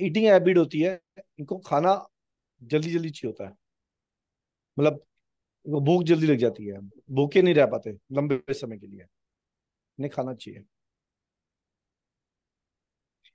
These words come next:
इन्हें स्ट्रेस नहीं लेना चाहिए। They should always avoid stressful situation and conditions। स्ट्रेस लेने से इनको सांस चढ़ती है,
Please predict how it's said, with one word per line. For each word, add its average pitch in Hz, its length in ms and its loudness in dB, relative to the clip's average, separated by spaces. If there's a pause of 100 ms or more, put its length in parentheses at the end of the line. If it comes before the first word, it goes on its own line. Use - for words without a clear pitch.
इन्हें 185 140 4
स्ट्रेस 180 380 0
नहीं 165 140 -2
लेना 147 180 0
चाहिए। 107 300 -14 (760)
They 135 360 -6
should 170 240 -6
always 156 340 2
avoid 139 260 0 (840)
stressful 151 500 -6
situation - 580 -12
and 135 200 -8 (1040)
conditions। 123 560 -6 (1700)
स्ट्रेस - 380 0
लेने 196 160 4
से 190 120 0
इनको 208 440 0 (1300)
सांस - 360 -2
चढ़ती 110 400 -10
है, - 100 -20